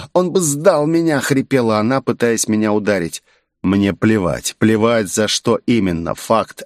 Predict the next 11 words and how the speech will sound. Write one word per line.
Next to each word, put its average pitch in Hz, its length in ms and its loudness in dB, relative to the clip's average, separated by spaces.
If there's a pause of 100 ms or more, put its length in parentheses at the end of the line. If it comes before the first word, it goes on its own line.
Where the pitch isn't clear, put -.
остается 104 680 -2
фактом. 73 600 -6 (720)
Я 113 180 4
уничтожу 110 600 0
тебя, - 380 -10 (180)
но 110 240 2
прежде 101 480 0
заставлю 95 500 -2
страдать, 82 760 -4
много 113 500 0
страдать. 95 840 -4